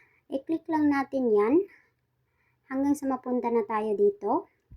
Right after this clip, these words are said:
So ito yung sa akin, medyo marami-rami yung nakakonect sa aking Facebook account na apps. So kung gusto nyo naman tanggalin, click lang ninyo yung arrow sa gilid. Mamili lang kayo.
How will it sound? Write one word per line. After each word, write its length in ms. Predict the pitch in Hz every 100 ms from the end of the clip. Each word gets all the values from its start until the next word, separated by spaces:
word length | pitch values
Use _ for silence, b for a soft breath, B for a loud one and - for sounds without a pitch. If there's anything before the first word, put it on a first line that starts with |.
| - _ _ _ _ _
So 160 | - 277
ito 240 | 311 330
yung 160 | 381 392
sa 240 | 403 -
akin, 240 | 285 262 269
medyo 320 | 311 302 339
marami-rami 800 | 320 294 277 269 262 262 285 359 - _ _
yung 360 | 233 247 285 269
nakakonect 600 | 247 247 233 233 233 -
sa 240 | - 247
aking 240 | 254 339
Facebook 480 | 349 269 - 254 254
account 400 | 247 226 220 220 214
na 80 | 196 208
apps. 480 | 220 - - - _ B B B
So 160 | 277
kung 160 | 294 320
gusto 320 | 349 349 359
nyo 160 | 349 349
naman 240 | 330 330
tanggalin, 600 | 302 285 277 262 254 262
click 240 | - 262 -
lang 480 | 262 247 262 269 247
ninyo 480 | 233 240 240 240
yung 320 | 226 269 359 - _ _ _ _ _ _ _ 214
arrow 240 | 226 240
sa 240 | 233 226
gilid. 400 | 208 214 214 269 294 -
Mamili 480 | 220 226 233 226 226
lang 160 | 220 214
kayo. 440 | 214 202 226 370